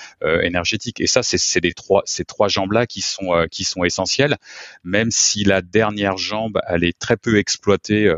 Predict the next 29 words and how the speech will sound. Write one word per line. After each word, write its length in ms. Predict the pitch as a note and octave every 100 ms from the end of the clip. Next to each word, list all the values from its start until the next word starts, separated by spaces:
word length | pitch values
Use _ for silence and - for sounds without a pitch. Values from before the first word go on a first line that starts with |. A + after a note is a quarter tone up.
| D#2+
sauf, 460 | - - G2 -
euh, 220 | E2 D#2+ E2+
depuis, 480 | E2+ D#2+ - G2 E2
euh, 80 | D#2
depuis 300 | E2 - E2+
quelques 240 | D#2 -
mois. 280 | E2+ G2 - - - -
Ce 100 | -
qui 60 | -
est 40 |
intéressant 440 | D#2+ E2 E2 - B2
d'ailleurs, 260 | E2+ E2+
parce 180 | - -
que 240 | - D2+ C#2+ - - -
on 100 | D#2+
a 60 | -
enfin 300 | G2+ - G2+
mis 120 | G2+
le 60 | F#2
débat 300 | F#2 F#2 G2
sur 160 | -
la 100 | D#2
sobriété 580 | - F2 F2 F2 E2 G2
sur 160 | - E2
le 40 |
devant 220 | D#2 D2+
de 60 | D2
la 60 |
scène. 380 | D2 - C3+ B2+